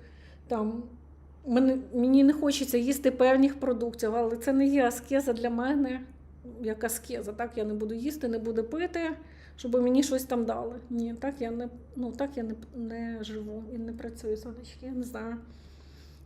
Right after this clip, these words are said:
Ну, кожному своє, скажімо так, це не моя історія.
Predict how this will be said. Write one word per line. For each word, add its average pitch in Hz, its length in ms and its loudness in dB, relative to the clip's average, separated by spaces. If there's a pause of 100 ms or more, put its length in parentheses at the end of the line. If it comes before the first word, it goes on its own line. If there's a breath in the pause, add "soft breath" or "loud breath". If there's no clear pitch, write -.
(140)
Ну, 262 160 2
кожному 294 440 2
своє, 247 520 -4
скажімо 226 460 -8
так, - 280 -10
це 269 220 0
не 226 180 -4
моя 220 280 -2
історія. 208 540 -8